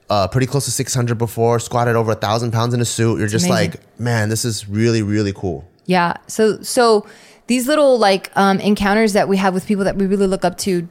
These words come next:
Speaker 2: definitely fuels and, and, like, gives you a pat on your back. Like, "Okay, hey, you know what? You're doing something right."
Speaker 1: Yeah.
Speaker 2: Uh,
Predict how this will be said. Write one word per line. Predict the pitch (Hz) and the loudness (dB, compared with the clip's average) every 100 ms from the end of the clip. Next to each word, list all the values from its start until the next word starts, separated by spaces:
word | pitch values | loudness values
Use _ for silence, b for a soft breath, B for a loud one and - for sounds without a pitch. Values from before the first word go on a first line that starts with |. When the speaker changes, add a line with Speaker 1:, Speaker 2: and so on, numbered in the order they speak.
| _ | _
Speaker 2:
definitely | 226 226 - 247 208 208 | 2 2 2 -2 0 0
fuels | 185 - 196 196 196 180 - - B B B - | -2 -2 2 4 2 0 -6 -14 B B B -2
and, | 202 202 185 185 | 2 2 0 0
and, | 196 | 2
like, | 185 180 175 | 2 0 0
gives | 208 196 | -2 2
you | 202 | 0
a | 180 | 0
pat | - 190 | 0 2
on | 190 180 | 2 0
your | 180 | 2
back. | 180 175 - | 2 2 0
Like, | 175 196 | 0 2
"Okay, | - 370 339 | 2 2 4
hey, | 311 311 | 4 2
you | 233 | 2
know | 240 | 2
what? | 262 294 262 | 2 2 0
You're | 226 | -2
doing | 202 240 262 254 | 0 0 2 0
something | 240 208 202 180 | 0 -2 -2 -2
right." | 165 - _ | -2 -4 _
Speaker 1:
Yeah. | 92 87 78 73 | -4 -2 -2 -2
Speaker 2:
Uh, | 202 196 175 | 2 2 2